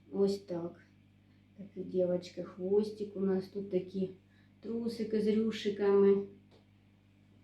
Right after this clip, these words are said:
Ось такі рукавички. Ну, класні, мені вони дуже подобаються. Такі дівчата гарні,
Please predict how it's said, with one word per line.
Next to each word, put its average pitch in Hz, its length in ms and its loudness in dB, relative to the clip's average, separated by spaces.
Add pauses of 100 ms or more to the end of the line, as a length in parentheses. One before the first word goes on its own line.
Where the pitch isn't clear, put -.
(120)
Ось 214 200 -4
такі 208 540 0 (380)
рукавички. 196 1300 0 (840)
Ну, 226 80 -4
класні, 190 520 6
мені 202 180 8
вони 208 160 10
дуже 196 300 2
подобаються. 202 1120 2 (500)
Такі - 220 -16
дівчата 202 540 2
гарні, 190 640 6